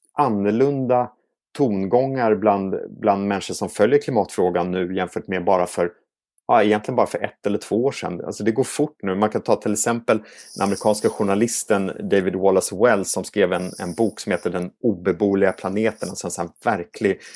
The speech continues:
klimatdystopi, en skräckläsning för ett par år sedan. Han talar nu om slutet för klimatalarmismen och början på en mer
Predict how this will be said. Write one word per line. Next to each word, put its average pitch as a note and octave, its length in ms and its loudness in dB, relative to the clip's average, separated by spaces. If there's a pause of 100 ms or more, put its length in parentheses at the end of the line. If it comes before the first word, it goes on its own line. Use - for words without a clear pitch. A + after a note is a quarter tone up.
(220)
klimatdystopi, G#2 1200 0
en F2+ 60 0
skräckläsning G#2+ 960 -2 (380)
för G#2+ 100 4
ett - 120 2
par F2+ 80 2
år F2+ 120 2
sedan. F2+ 360 -4
Han A2+ 360 0 (240)
talar G2+ 280 4
nu G2+ 120 2
om F#2+ 220 0 (300)
slutet - 760 0
för - 60 2
klimatalarmismen G2 1500 0
och F#2 100 -4
början F#2+ 260 4
på G2 100 -6
en F#2 60 -4
mer F2+ 220 -2